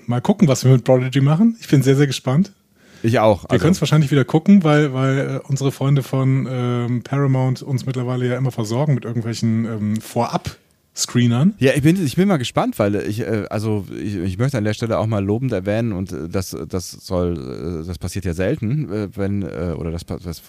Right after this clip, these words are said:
Speaker 2: woher sollt, sollt ihr das wissen? Es passiert selten, wenn ich den Namen Amazon in den Mund nehme und dann kommt irgendwas Lobendes, aber ich finde, dass auch die Kolleginnen und Kollegen bei Amazon da durchaus, äh, Druck machen, so, ne? Es ist halt so die Frage,
Speaker 1: Ja.
Speaker 2: wenn,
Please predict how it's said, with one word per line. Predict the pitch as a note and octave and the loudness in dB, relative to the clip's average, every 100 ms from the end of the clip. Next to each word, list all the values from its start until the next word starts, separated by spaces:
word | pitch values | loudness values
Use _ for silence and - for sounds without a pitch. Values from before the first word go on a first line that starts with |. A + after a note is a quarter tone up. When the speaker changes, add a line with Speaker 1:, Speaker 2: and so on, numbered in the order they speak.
| D2+ | -12
Speaker 2:
woher | D2 C#2+ | -8 -6
sollt, | C#2+ C2+ | -8 -8
sollt | C2+ C2+ C#2 | -10 -8 -8
ihr | C#2+ | -6
das | E2+ C#2+ | -6 -6
wissen? | C2+ | -8
Es | C#2+ | -6
passiert | - D2+ E2 | -6 -4 -4
selten, | E2+ E2+ F2 | -4 -4 -4
wenn | D#2+ | -4
ich | |
den | D#2+ D2+ | -4 -4
Namen | C#2+ | -4
Amazon | D2 A2 E2+ D2 | -2 -2 -2 -2
in | C#2 | -2
den | C#2+ | -2
Mund | C#2+ C#2+ | -4 -4
nehme | D#2+ D#2 | -4 -2
und | D2 C#2+ | -2 -4
dann | D2 | -6
kommt | D#2+ C#2 | -6 -8
irgendwas | C#2+ D2+ C#2 | -8 -8 -6
Lobendes, | D#2 A2 F#2+ D2 | -4 -2 -2 -4
aber | B1 D2+ | -6 -6
ich | - | -4
finde, | F#2 | -4
dass | D#2 D2+ | -4 -6
auch | - | -10
die | D#2+ F2+ | -10 -8
Kolleginnen | E2+ F2 F2+ | -4 -2 -2
und | D#2+ | -4
Kollegen | E2 D#2+ E2 | -4 -4 -4
bei | D#2 | -4
Amazon | B1 G#2+ F2+ F2 | -4 -4 -2 -4
da | E2 E2 | -4 -6
durchaus, | G2 E2+ E2 D2 D#2 | -6 -8 -6 -6 -8
äh, | C#2 D#2 | -10 -4
Druck | B2+ - | -2 -2
machen, | D2+ C2+ B1+ | -4 -4 -8
so, | C#2 B1+ A#1+ | -8 -8 -6
ne? | D#2+ | -6
Es | F#2+ | -4
ist | E2+ | -6
halt | D#2 | -8
so | E2+ | -6
die | D#2 | -8
Frage, | - D2+ F2 | -6 -4 -2
Speaker 1:
Ja. | D#2+ | -2
Speaker 2:
wenn, | D#2 | -4